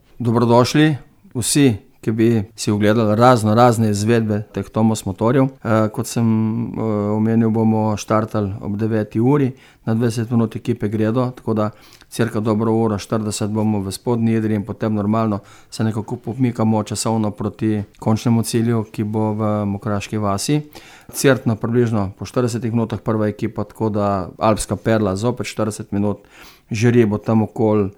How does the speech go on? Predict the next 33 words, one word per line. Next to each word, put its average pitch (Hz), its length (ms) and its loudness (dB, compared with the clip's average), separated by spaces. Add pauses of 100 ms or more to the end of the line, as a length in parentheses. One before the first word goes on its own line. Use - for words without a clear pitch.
dvanajste 107 840 2
ure, 110 420 0 (180)
ta 107 100 -6
prva 117 260 0
ekipa 113 400 0
gor. 113 320 0 (540)
Eh, 110 220 0
Sveti 117 380 -2
trije 110 260 0
kralji, 117 480 4
eh, 101 600 -2
bo 101 180 -4
tudi - 240 -2
kaj 123 280 4 (220)
za 117 260 -4
videti, 113 460 0
tako 120 260 -2
da 110 880 2
seveda 113 300 2
prihod 113 340 -4
nazaj 110 280 0
pa 107 80 -2
med 104 180 0
tam, 107 220 2
eh, 98 480 -6 (120)
pol 107 160 -2
peto, 101 300 -6
peto 101 360 -6
uro, 98 360 -2 (180)
eh, 101 200 -6
avtokar, 101 520 -6
ki 104 160 -8
v 98 260 -6